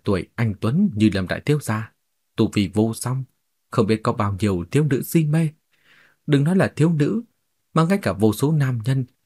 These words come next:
cũng đã coi cậu ấy là thần tượng của mình. Nhìn những gương mặt hưng phấn xung quanh, lại nghe tiếng hoan hô của bọn họ,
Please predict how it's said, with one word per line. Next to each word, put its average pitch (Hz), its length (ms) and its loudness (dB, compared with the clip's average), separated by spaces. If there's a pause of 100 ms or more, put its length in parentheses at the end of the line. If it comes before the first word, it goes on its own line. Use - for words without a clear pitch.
(220)
cũng 123 140 0
đã 143 100 0
coi 185 260 -2
cậu - 100 2
ấy 185 460 -2
là 90 140 -4
thần 98 180 -2
tượng 107 220 -4
của 104 120 2
mình. 104 260 0 (500)
Nhìn 139 320 2
những 143 180 -2
gương 196 180 4
mặt 107 220 -2
hưng 107 260 2
phấn 151 240 0
xung 101 280 -2
quanh, 104 200 -2 (600)
lại 131 180 2
nghe 143 80 0
tiếng 180 300 0
hoan 185 220 2
hô 190 320 4
của 220 80 4
bọn 170 260 -4
họ, - 300 -6